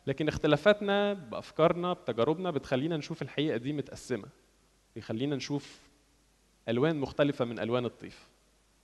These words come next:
الأمل في إنه نفس الأداة اللي بتفرق الضوء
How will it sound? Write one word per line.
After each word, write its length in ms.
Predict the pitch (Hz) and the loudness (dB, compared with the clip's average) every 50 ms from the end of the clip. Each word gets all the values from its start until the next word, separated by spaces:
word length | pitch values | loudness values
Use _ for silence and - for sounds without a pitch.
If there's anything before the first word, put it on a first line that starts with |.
| _ _ _ _ _ _ _ _ _ _ _ _ _ _ _ _ _ _ _ _ _ _ | _ _ _ _ _ _ _ _ _ _ _ _ _ _ _ _ _ _ _ _ _ _
الأمل 380 | 131 156 - 196 233 247 240 208 | 0 2 2 4 4 4 4 4
في 180 | - - 139 139 | 4 2 0 0
إنه 180 | 135 135 127 | 2 2 2
نفس 320 | 135 185 214 - - - 175 | 4 4 2 2 2 0 2
الأداة 300 | 139 107 123 131 151 175 | 2 2 4 8 8 8
اللي 140 | 180 147 | 8 6
بتفرق 440 | 117 110 - - - 185 185 180 143 | 4 0 0 2 4 4 6 6 4
الضوء 340 | 110 120 117 147 170 175 | 2 2 0 0 0 -2